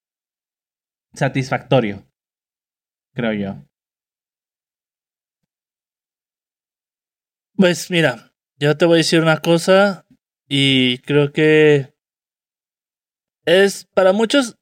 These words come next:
Speaker 2: para muchos streamers o para muchos gamers es más fácil streamear que todo tenga, que todos tengan una computadora a tener que tener un, un,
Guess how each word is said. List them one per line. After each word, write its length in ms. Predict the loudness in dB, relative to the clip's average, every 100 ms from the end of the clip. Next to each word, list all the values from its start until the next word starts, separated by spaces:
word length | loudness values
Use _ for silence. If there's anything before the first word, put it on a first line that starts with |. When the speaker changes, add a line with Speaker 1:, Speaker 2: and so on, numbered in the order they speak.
| -4
Speaker 2:
para 180 | 0 0
muchos 220 | -2 -2 -2
streamers 680 | -2 -2 0 2 0 -2 -6 _
o 120 | -8 -2
para 180 | 0
muchos 320 | 0 -4 -4 -2
gamers 400 | -2 -2 -4 -4
es 100 | -4
más 140 | -2
fácil 500 | -2 -2 -2 -4 -4 -6
streamear 720 | -6 -4 -2 0 0 0 -4 _ _ _ _ _ _
que 120 | -6 -2
todo 300 | 2 0 0
tenga, 1000 | -2 2 2 2 0 -2 -4 -6 -10 -14 -8
que 100 | -4
todos 220 | 0 0
tengan 180 | 0 -2
una 140 | -2
computadora 840 | -4 -4 -2 2 4 4 2 -2 _ _ _ _ _ -14
a 120 | -10
tener 240 | -8 -6
que 100 | -4
tener 260 | -2 2 2
un, 800 | 2 0 -4 -8 -14 -14 -16 -20 -20 -20 _ _ -14
un, 760 | -10 -10 -10 -12 -14 -16 -20